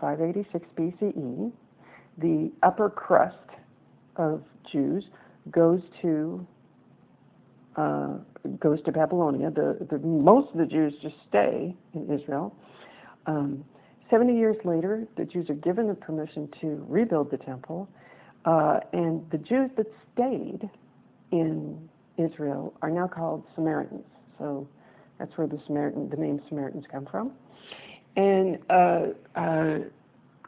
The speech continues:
Ezra and Nehemiah come back. They rebuild the temple. But in the meantime, we have this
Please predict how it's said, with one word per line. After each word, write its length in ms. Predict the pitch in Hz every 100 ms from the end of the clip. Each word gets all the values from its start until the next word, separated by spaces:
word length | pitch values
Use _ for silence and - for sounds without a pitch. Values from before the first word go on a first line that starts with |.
| -
Ezra 400 | 190 214 214 202
and 180 | 165 156
Nehemiah 460 | 151 202 247 233
come 220 | - 160
back. 420 | 156 240 233 - - _ _ _
They 120 | 180
rebuild 360 | 175 165 160 151
the 60 | 147
temple. 300 | 151 143 160
But 120 | 160
in 100 | 185
the 60 | 196
meantime, 800 | 208 349 440 - 135 127 180 240 - - - - -
we 80 | 185
have 380 | 190 196 196 202 -
this 160 | 175